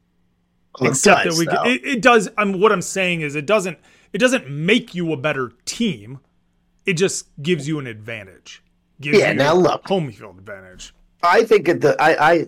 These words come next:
Speaker 1: I just had this thought, but the, the one seed for the Lions would be more beneficial to y-, like, your home field is more beneficial, I think, than, say,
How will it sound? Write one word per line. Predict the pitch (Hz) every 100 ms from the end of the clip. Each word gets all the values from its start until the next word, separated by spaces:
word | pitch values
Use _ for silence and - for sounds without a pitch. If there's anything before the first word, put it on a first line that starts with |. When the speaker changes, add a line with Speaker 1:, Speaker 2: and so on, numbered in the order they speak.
| 120
Speaker 1:
I | 113 120
just | 117
had | 135 117
this | 117 -
thought, | 139 113
but | - 110 -
the, | 120 -
the | 113 123
one | 113 170 240
seed | - - 202 160
for | - 156
the | 123
Lions | 110 110 123 143 113 95 90 92 - -
would | 113 135 113
be | 127
more | 120 131 180
beneficial | 147 135 131 117 131 117 123 107
to | - 107
y-, | 98 101 -
like, | 104 - -
your | 110 123 180
home | 143 147 127
field | - 120 110 104 -
is | 104
more | 104 117
beneficial, | 101 107 98 - 110 - 95
I | 95
think, | - 101 90
than, | 95 90
say, | - 101 92 90 87